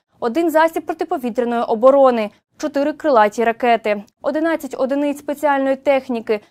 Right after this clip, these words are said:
та сорок три одиниці автомобільної. Загальні ж втрати російської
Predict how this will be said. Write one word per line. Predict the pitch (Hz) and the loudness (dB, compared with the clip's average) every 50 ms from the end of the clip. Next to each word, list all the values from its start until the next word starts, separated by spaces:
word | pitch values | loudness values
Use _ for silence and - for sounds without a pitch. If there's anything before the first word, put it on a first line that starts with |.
| _ _ _ | _ _ _
та | - 302 | -6 -4
сорок | - - 240 226 254 254 | -2 -2 -2 -2 -4 -4
три | - - 254 254 | -4 0 0 2
одиниці | 254 247 254 247 247 254 254 - 269 - | 2 2 2 0 0 -4 -4 -4 -4 -4
автомобільної. | - 262 - - 269 262 254 233 208 214 208 202 196 196 190 190 190 - _ _ _ _ _ _ _ _ - | -4 -4 -6 -4 -4 -2 -2 -2 -2 -4 -4 -4 -4 -6 -6 -8 -10 -12 _ _ _ _ _ _ _ _ -6
Загальні | 262 294 294 349 359 330 311 | -2 0 2 2 2 0 0
ж | 294 | -2
втрати | - 330 320 285 294 285 | -2 -2 -2 0 0 -2
російської | 302 311 - - 277 240 - - 233 220 | -4 -4 -4 -6 -8 -6 -2 0 0 0